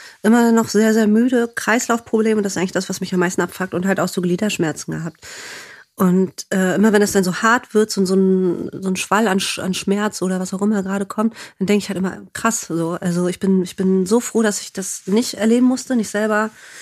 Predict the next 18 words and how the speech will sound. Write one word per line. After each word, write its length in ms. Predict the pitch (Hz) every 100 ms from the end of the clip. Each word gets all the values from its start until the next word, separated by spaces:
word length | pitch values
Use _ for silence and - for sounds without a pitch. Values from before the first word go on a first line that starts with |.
| - -
äh, 120 | 196 196
die 80 |
Krankheit 400 | 202 220 214 214
wirklich 340 | 196 240 240 220
hatte, 200 | 220 214
sondern 400 | 196 196 196 196
mein 160 | 190
Körper 260 | 190 220 220
jetzt 140 | 202
halt 120 | 196 190
gerade, 420 | 196 196 180 185
äh, 40 | 185
in 60 |
dem 140 | 190 190
Sinne 160 | 202
so 80 | 190
ein 40 |
bisschen, 360 | 185 196 196